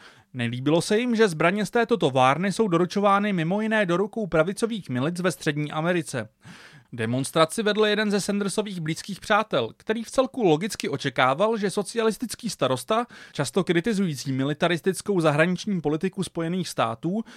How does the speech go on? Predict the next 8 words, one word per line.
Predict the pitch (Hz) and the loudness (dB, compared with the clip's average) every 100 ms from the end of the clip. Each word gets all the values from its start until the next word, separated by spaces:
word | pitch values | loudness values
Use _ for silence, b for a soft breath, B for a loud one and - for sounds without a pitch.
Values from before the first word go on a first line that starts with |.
| B | B
bude | 220 240 | -2 0
na | 214 | 2
jejich | 196 160 131 | 2 0 0
straně. | - 185 185 151 104 _ _ _ _ B B B - | 0 2 2 0 -6 _ _ _ _ B B B -4
To | 233 | -4
se | - 233 | 0 0
ale | 180 147 131 | 2 2 2
spletl. | - 156 165 117 | 4 2 4 -2